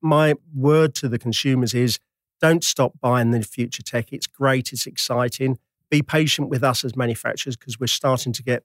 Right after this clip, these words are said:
back into supply chains back to where they were pre-covid. We will get there. And I'm pretty confident. We, we plan to sell twenty thousand cars by twenty twenty-six, all electric. If you just look at some of our competitors,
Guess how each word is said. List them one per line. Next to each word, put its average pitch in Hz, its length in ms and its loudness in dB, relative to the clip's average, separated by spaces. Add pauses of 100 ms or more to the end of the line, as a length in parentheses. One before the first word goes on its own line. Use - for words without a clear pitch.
(100)
back 127 260 -2
into 123 440 -2
supply 135 460 -2
chains 123 340 -2
back - 220 -6
to 127 120 -14
where 123 200 -2
they 120 100 0
were 120 300 0 (200)
pre-covid. 131 1040 0 (420)
We 151 140 4
will 135 140 4
get 123 220 -2
there. 139 260 0 (340)
And 143 80 2
I'm 143 220 4
pretty 139 300 0
confident. 123 680 -2
We, 156 180 2
we 170 240 0
plan 143 300 0
to - 80 -4
sell 127 160 -2
twenty 131 240 -2
thousand 117 380 -2
cars 123 340 -4
by 113 180 -4
twenty 113 360 -8
twenty-six, - 500 -8 (100)
all 147 280 4
electric. 117 420 -2 (480)
If 160 180 -8
you 156 60 -2
just 185 320 0
look 143 220 0
at - 80 -4
some 131 180 0
of 123 140 0
our 120 200 2
competitors, 127 800 -10